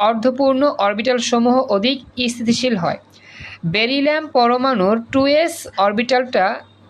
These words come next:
ইলেকট্রন যুগ্ন অবস্থায় আছে বা পরিপূর্ণ অবস্থায় আছে, কিন্তু বোরন পরমাণুর ক্ষেত্রে কিন্তু টু পি, টু পি যে অরবিটালটা ছয়টা ইলেকট্রন থাকার কথা, সেখানে আছে একটা।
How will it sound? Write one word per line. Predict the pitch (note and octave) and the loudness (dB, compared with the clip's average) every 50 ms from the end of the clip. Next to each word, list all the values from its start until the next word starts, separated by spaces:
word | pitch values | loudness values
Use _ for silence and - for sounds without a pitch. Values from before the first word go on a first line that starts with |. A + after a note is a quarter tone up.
| B3+ | -4
ইলেকট্রন | B3+ B3+ C4 C4 C4 - - - C#4+ C#4 C#4+ D4 C#4+ C4 G3 E3 D3 D3 - | 0 0 0 -2 -4 -10 -8 -2 0 0 0 0 0 -2 -2 -4 -4 -4 0
যুগ্ন | G#3 A3+ B3 A#3 C4 C#4 C#4+ C4 | 0 0 0 0 0 0 0 2
অবস্থায় | A#3 A3 G#3+ G#3 - G#3 F3+ D#3 D3 | 2 0 -2 -4 -4 -6 -4 -4 -4
আছে | C#3+ C#3+ - - - - _ _ _ - _ - - _ - - - _ - - - | -6 -10 -14 -16 -18 -20 _ _ _ -20 _ -20 -20 _ -20 -20 -20 _ -20 -8 -4
বা | F3+ F#3 F#3 - C4 | -4 -4 -4 0 0
পরিপূর্ণ | C4 C4 C#4+ C4+ D#4+ D#4+ D4+ C#4+ A#3+ G#3 | 0 0 0 0 -2 0 2 2 2 0
অবস্থায় | G3+ G3+ G3+ - G3 D#3 D3 | 0 -2 -4 -4 -4 -4 -4
আছে, | D3 D3+ - - - - | -6 -8 -12 -14 -8 -4
কিন্তু | A#3 C4 C#4+ C4+ C4+ G3 F3 E3 | -2 -2 -2 0 -2 -2 0 2
বোরন | F3+ G3+ A3 B3+ C#4 D4+ D#4 D4 C#4 | 2 2 4 2 2 2 0 0 2
পরমাণুর | B3+ A#3+ B3 B3 C4 B3+ C4 C4 B3+ | 2 2 2 2 2 2 2 2 2
ক্ষেত্রে | - A#3 A#3 A#3 A#3+ B3 A#3+ A#3 | 0 -2 -2 -2 -2 -2 -2 -2
কিন্তু | B3+ A#3+ A#3 G#3+ E3+ E3+ F3 - | -2 -2 0 -2 -2 -2 -2 -2
টু | C4 C#4 C#4 C4+ - | 0 0 0 0 0
পি, | D4+ C#4+ C#4 B3 C4 C#4 D4 - - _ _ - - - - - - _ - - _ _ - | 0 0 2 0 0 -2 -6 -10 -14 _ _ -20 -20 -20 -20 -20 -20 _ -20 -20 _ _ -2
টু | C#4 C#4+ C4+ | 0 0 0
পি | - D#4 D4+ B3 B3 | 0 -2 -2 0 2
যে | B3+ B3 A#3 G#3+ G3 - - - F#3+ G3+ | 2 2 2 2 0 -4 -6 -2 -2 0
অরবিটালটা | G#3 G3+ A#3+ A#3+ A#3+ A3+ G#3+ A3 F3+ F3+ F3+ F3+ | 0 0 0 0 0 0 0 0 0 0 0 -4
ছয়টা | - - A3+ A#3 B3 A#3 B3+ | -4 -2 0 0 0 0 0
ইলেকট্রন | A3+ G#3+ G#3+ A3 G#3 G3 | 0 0 0 -2 -2 -2
থাকার | G3 G3 G3+ G3+ G#3+ | -2 -2 0 0 -2
কথা, | G#3 G3 F3+ F3 | 0 0 0 -2
সেখানে | F#3+ F3+ G3+ G3+ G3+ G3 | -2 -4 -2 -2 -2 -2
আছে | - A3+ - - A3 A3 | -4 -4 -4 -2 -2 -2
একটা। | A3 - - - | -4 -4 -6 -6